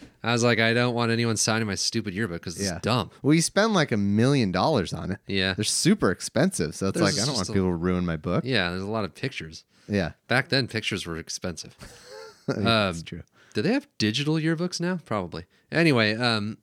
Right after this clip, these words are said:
Speaker 1: no, I kinda remember thinking, "Why would I need some people to sign my freshman yearbook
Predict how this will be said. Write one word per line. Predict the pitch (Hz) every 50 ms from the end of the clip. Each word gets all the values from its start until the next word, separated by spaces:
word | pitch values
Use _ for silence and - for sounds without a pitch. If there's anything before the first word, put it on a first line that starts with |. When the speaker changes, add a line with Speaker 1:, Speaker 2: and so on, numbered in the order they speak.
| _ _ _
Speaker 1:
no, | 123 147 202 220 202
I | 175 175 175
kinda | - - 165 214 254
remember | 269 254 233 214 190 175
thinking, | - 180 180 160 160 147 127 117 104
"Why | 104 120 143 190
would | 220 240 233
I | 226 220
need | 208 202 180 151
some | - - 147 135
people | 139 151 143 147 135
to | 110 107
sign | - - 120 117 123 123
my | 117 104 95
freshman | - - - - 117 123 131 - - - 110 104 92
yearbook | 90 95 104 110 - 87 82 78 _ -